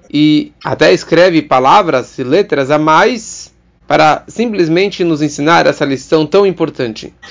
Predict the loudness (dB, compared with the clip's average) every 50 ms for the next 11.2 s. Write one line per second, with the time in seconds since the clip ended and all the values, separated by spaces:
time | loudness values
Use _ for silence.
0 | -16 -6 -2 -2 0 2 2 2 2 2 2 2 0 0 0 0 2 2 2 2
1 | 0 -2 -4 -4 -8 -6 -2 -2 0 0 2 0 0 0 -2 -2 -2 -2 -2 -2
2 | -4 -2 0 0 2 2 2 0 -4 _ _ 0 4 4 4 4 2 0 -4 -6
3 | -6 -8 -10 -8 -6 -4 -4 -4 -2 -2 0 2 2 2 2 0 -2 -6 _ _
4 | _ _ _ -6 -4 -4 -4 -4 -6 -6 -8 -8 -8 -10 -12 -10 -6 -4 -4 -4
5 | -4 -6 -8 -16 -20 _ _ _ -6 -6 -4 0 0 2 2 2 0 0 0 0
6 | 0 0 2 2 2 2 2 0 -4 -6 -6 -6 -6 -2 0 2 2 2 2 0
7 | -2 -2 -4 -6 -6 -4 -4 -6 -6 -8 -12 _ _ _ _ _ _ _ -4 0
8 | 2 2 2 2 2 2 0 0 0 -2 -4 -2 -2 -2 -4 -8 _ _ _ _
9 | -6 -4 -4 -2 0 2 2 4 2 0 -2 -6 -8 -4 -2 0 0 0 0 -2
10 | -6 -10 -12 _ _ _ -8 -6 -4 -2 -2 0 2 4 4 4 4 2 0 -2
11 | -6 -18 -20